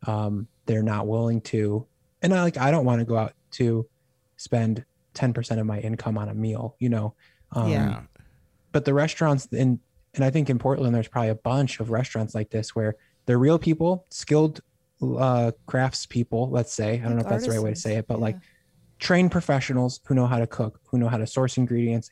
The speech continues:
Speaker 1: and cook them properly for you, for your dinner. Um,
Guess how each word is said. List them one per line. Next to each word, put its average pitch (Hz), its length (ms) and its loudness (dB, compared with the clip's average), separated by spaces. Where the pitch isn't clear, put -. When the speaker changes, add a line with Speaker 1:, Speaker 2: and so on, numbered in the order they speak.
Speaker 1:
and - 80 -12
cook 131 180 -4
them 117 160 0
properly 110 440 -4
for - 180 -6
you, 120 320 2
for 127 140 0
your 123 140 4
dinner. 123 380 4
Um, 113 480 0